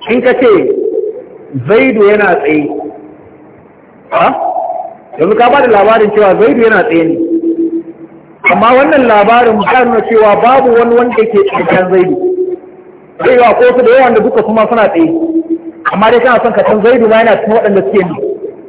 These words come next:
suke tsaye. Shi ne ma'anar magana. Sai kuma, amma misali, ce, "Walam yakun ahadun," wannan ba nuna cewa babu wani wanda ya tsaya tsaye.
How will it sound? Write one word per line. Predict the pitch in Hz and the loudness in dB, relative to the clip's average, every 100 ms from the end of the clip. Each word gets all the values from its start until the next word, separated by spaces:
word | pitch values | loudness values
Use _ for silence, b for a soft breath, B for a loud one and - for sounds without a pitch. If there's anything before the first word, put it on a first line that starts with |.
| - - | -20 -10
suke | - - | -6 -4
tsaye. | 135 131 - | -4 -6 -6
Shi | 247 | -2
ne | 233 | 0
ma'anar | 180 180 185 | 0 -2 -2
magana. | 143 143 - - - - - - - - - - - - - - - - - | -2 -2 -6 -10 -12 -16 -20 -20 -20 -20 -20 -20 -20 -20 -20 -20 -20 -8 0
Sai | 453 - - - | 0 0 -2 0
kuma, | 254 233 - - - | 0 0 -2 -2 0
amma | 247 285 | 2 2
misali, | 226 233 233 208 160 - - - - - - - - - - | 2 2 2 2 -2 -6 -8 -8 -12 -16 -20 -20 -20 -20 -14
ce, | - - 226 214 | -10 -2 2 4
"Walam | 208 277 320 | 4 2 2
yakun | 247 220 220 - | 2 2 0 0
ahadun," | - 233 202 170 - 170 | -2 0 0 0 -2 -2
wannan | 262 269 208 | 0 0 2
ba | 254 | 2
nuna | 240 - | 0 2
cewa | 226 | 2
babu | 226 247 233 | 2 2 2
wani | 226 | 2
wanda | 226 226 202 | 2 0 -2
ya | |
tsaya | 202 196 170 | 0 2 2
tsaye. | 165 151 | -2 -4